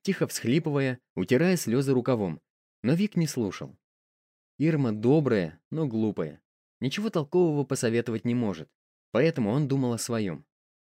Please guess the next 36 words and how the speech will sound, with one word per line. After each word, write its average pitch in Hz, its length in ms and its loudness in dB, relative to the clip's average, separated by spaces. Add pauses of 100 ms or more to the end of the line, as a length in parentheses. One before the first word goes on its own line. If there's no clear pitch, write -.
(520)
Надо 123 260 -2
бежать 127 380 -2
прямо 135 260 0
сейчас 151 460 -4
и 143 40 -6
в - 60 -8
Ситуньскую 147 540 -2
пойму 107 380 2
идти. - 340 -12 (680)
Про 107 140 0
тайник 147 340 2
в 123 40 -4
библиотеке, 110 680 2
где 104 240 2
карабин, 104 720 2
нож, 110 440 2 (260)
походная 165 420 0
сумка 156 400 2
и 127 80 6
пара 135 280 2
серебряных 123 580 0
монет, 120 420 0
придётся 131 480 -2
забыть. 107 480 -2 (640)
Остаётся 202 540 -2
с 123 40 -4
Гривой 156 320 4
как-то - 280 -2
разобраться. 92 580 0 (720)
У - 80 -4
того 180 220 2
неплохой 170 360 0
дробовик, 127 600 0
патронтаж 135 540 -2
всегда 131 320 -4
полный. 107 440 -2